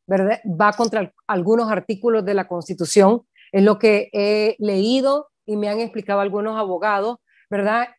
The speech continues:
Y aquí no sabemos, Carlos, aquí no sabemos qué es lo que nos puede pasar. Em, y precisamente por eso eh, eh, empezó este estira y encoge con la fiscalía, porque cuando yo llego la primera vez en calidad de testigo,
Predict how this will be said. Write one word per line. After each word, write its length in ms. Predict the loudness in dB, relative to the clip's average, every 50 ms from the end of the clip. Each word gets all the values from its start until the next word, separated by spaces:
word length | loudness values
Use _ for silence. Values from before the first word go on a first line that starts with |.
| _ _ _
Y 140 | -2 -2 -2
aquí 260 | -2 -4 -6 -6 -6
no 160 | -4 -6 -6
sabemos, 500 | -6 -6 -2 -2 0 0 0 -2 -4 -4
Carlos, 520 | -6 -8 -6 -4 -4 -6 -6 -8 -12 -18 _ _ _ _ _ -6
aquí 400 | -4 -4 -2 0 2 4 4 4
no 120 | 4 4
sabemos 360 | 4 4 2 4 4 2 0 2
qué 100 | 2 4
es 40 | 4
lo 120 | 4 2
que 100 | 0 0
nos 160 | -2 -2 -2
puede 220 | 0 0 0 0 0
pasar. 440 | -2 -4 -2 0 0 0 0 -4 -8 _ _ _ _ _ _ _
Em, 380 | 4 4 4 2 0 -2 -4 -8 -12 _ _ _
y 140 | -2 0 2
precisamente 720 | 4 2 4 4 2 0 0 0 0 0 0 0 -2 -4
por 240 | 0 0 2 2 2
eso 400 | 2 0 0 -2 -4 -4 -4 -6 _ _ _ _ _ _ _ _ 0 0 0
eh, 240 | 0 0 -6 -16 _ _
eh, 180 | 0 0 0 2 2
empezó 420 | 2 4 6 4 4 4 4 2
este 200 | 2 2 2 0
estira 320 | 0 2 2 4 4 4 4
y 80 | 4 4
encoge 480 | 2 0 2 0 0 2 2 -2 0
con 140 | 0 0 0
la 120 | 0 -2
fiscalía, 680 | -2 -4 -4 -4 -4 -4 -2 0 2 2 2 0 0 -6 -12 _ _ _ _ _ _
porque 340 | -2 -2 0 0 -2 -2 -2
cuando 320 | -2 -2 -2 0 0 0
yo 160 | 0 0 0
llego 280 | 2 2 0 0 0 -2
la 120 | -4 -6
primera 380 | -6 -8 -8 -6 -6 -4 -2 -2
vez 180 | -2 -2 -2
en 120 | -4 -6 -6
calidad 340 | -6 -4 -4 -2 -2 -2 -2
de 80 | -4 -4
testigo, 720 | -4 -6 -6 -2 -2 0 0 2 2 0 0 0 -4 -10